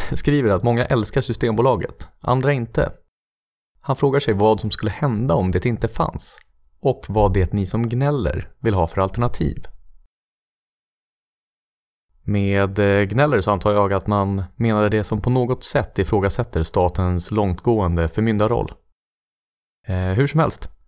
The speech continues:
Ulrich listar enligt honom fem dåliga argument för att avskaffa alkoholmonopolet, som han sedan bemöter. Vi börjar med det första enligt Ulrich dåliga argumentet för avreglering.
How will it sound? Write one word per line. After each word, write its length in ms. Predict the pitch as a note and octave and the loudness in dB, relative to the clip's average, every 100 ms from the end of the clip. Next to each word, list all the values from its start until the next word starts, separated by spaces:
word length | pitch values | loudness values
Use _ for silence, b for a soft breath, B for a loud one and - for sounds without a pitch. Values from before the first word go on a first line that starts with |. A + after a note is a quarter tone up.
| _ _ - | _ _ -2
Ulrich 460 | C3+ C#3 C#3 A#2+ - | 2 2 2 -2 -2
listar 320 | B2+ - C#3 | -4 0 0
enligt 180 | A#2 - | 0 0
honom 440 | B2 A#2+ B2 F2+ - - | 0 0 0 -2 -8 -2
fem 340 | C#3+ C#3+ B2+ | 0 2 0
dåliga 400 | A#2 A#2+ G2 G2 | 0 2 2 2
argument 640 | G2 G2+ A2 C3 - - - | 0 0 0 -2 -4 -10 -20
för 160 | - F2+ | -6 0
att 100 | G2 | 2
avskaffa 460 | F2+ - A2 G2+ | 0 0 -2 0
alkoholmonopolet, 960 | E2+ - F#2+ F2+ F#2 E2+ A2+ F#2+ - - _ | -2 0 0 0 0 0 0 0 -8 -20 _
som 180 | - A#2 | -6 -2
han 100 | A#2 | -2
sedan 400 | - B2 A#2+ A#2 | 0 0 0 0
bemöter. 580 | B2 C3+ C#3 - - - _ _ _ _ _ _ _ _ _ _ _ _ _ - | 0 0 0 -2 -6 -8 _ _ _ _ _ _ _ _ _ _ _ _ _ -4
Vi 320 | C3 C3+ C3+ | -2 0 0
börjar 180 | B2+ D#3 | 2 2
med 100 | D3+ | 2
det 40 | |
första 400 | A2+ C3 - D3 | 2 -2 0 0
enligt 260 | A2+ F#2 F#2 | 2 0 2
Ulrich 680 | G2 F#2+ F#2 F#2 F2+ - - | 2 2 0 0 -2 -8 -2
dåliga 340 | A#2+ A2 A2+ | 0 2 2
argumentet 520 | A2 A#2 B2 - - | 2 0 -2 -2 -6
för 300 | - F#2+ F2+ | -2 0 2
avreglering. 760 | F2 A2 G#2 G2+ A2+ G#2 A2 | 2 2 2 0 -2 -2 -6